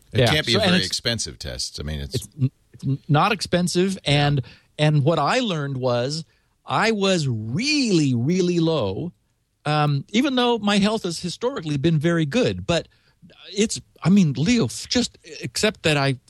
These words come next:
Speaker 2: got bad food once, or actually twice in a restaurant in the last two years, I haven't been sick a day. And we did hear after the winter following that podcast from many of our listeners who said, "Wow,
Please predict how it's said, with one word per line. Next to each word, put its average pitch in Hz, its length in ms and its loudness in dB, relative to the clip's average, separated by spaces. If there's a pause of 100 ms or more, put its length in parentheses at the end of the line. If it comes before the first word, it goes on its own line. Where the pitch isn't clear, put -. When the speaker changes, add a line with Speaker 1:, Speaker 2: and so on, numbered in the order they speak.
(280)
Speaker 2:
got 147 260 0
bad 139 260 2
food 226 280 0
once, 110 420 -2
or 120 140 0
actually 127 280 2
twice 131 400 -2
in 120 80 2
a 107 40 2
restaurant 113 380 0
in - 60 -12
the 110 60 -2
last 110 240 0
two 127 120 0
years, 104 300 2 (180)
I 180 120 0
haven't 254 180 2
been 170 120 2
sick - 220 -4
a 120 60 -2
day. 117 420 -2 (300)
And 147 200 2
we 139 120 4
did 160 260 0
hear 185 360 0
after 151 520 -2 (340)
the 131 120 2
winter 165 440 2
following 156 500 -4
that 135 180 -4
podcast 147 580 0
from 127 260 2
many 214 300 2
of 180 80 0
our 170 140 -2
listeners 107 460 -4
who 120 120 2
said, 123 340 0 (100)
"Wow, 123 440 0